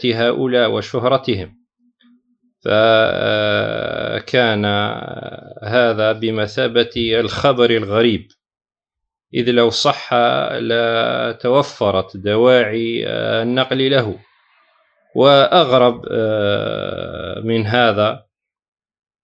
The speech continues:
أن ينقل جرح المجروح، كما قال الحافظ بن حبان: "من المحال أن، آه، يجرح العدل بكلام المجروح"،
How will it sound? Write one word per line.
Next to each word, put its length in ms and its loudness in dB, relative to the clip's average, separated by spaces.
أن 460 2
ينقل 720 4
جرح 360 2
المجروح، 1040 2
كما 240 -2
قال 300 2
الحافظ 560 -4
بن 200 -6
حبان: 680 -2
"من 140 -2
المحال 680 0
أن، 480 -2
آه، 1300 -6
يجرح 640 2
العدل 580 -2
بكلام 520 0
المجروح"، 720 0